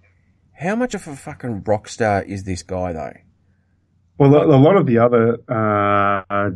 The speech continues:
Speaker 2: doctors around the world are saying this shouldn't happen. This is crossing a line. Um, there are things worse than death if it doesn't work out and all the rest. But you should see this guy. This guy looks like,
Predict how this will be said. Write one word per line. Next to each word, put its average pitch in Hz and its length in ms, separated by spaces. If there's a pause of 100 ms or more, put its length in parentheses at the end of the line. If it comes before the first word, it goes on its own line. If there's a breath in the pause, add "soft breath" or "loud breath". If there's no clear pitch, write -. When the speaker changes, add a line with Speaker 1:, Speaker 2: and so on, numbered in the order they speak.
Speaker 2:
doctors 104 380
around 101 160
the 95 60
world 98 220
are 95 60
saying 98 380
this 113 140
shouldn't 90 320
happen. 92 240
This 110 140
is 113 80
crossing 98 320
a 90 80
line. 95 400 (1080 loud breath)
Um, 98 580 (120)
there 104 260
are 92 40
things 104 340
worse 98 380
than 95 140
death 104 200
if 110 60
it - 60
doesn't 104 200
work 104 120
out 107 80
and 110 60
all 101 80
the 107 60
rest. 135 200
But 131 100 (360 loud breath)
you 117 40
should - 160
see 127 120
this 117 160
guy. 104 160
This 113 160
guy 113 160
looks 110 360
like, 101 220